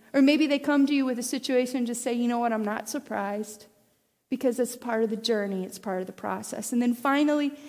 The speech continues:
explain steps to them for spiritual growth. Help them find resources to promote what the, what the good habits are that they're feeling they wanna implement in their life. And maybe that means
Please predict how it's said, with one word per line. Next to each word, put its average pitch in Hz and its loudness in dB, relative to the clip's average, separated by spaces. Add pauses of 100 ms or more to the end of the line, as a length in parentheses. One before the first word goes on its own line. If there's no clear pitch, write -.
(280)
explain 285 0
steps - -4
to 269 -2
them 220 0
for 226 -4
spiritual 240 -4
growth. 214 -2 (420)
Help 320 2
them 330 -2
find 285 0
resources 226 -2 (420)
to 302 4
promote 277 4 (420)
what 254 6
the, 208 4
what 254 4
the 247 0
good 294 4
habits 277 2
are 302 4
that 240 0
they're 233 0
feeling 285 2
they 220 2
wanna 240 -2
implement 247 -2
in 233 0
their 202 -2
life. 254 0
And 233 2
maybe 311 2
that 277 2
means 262 6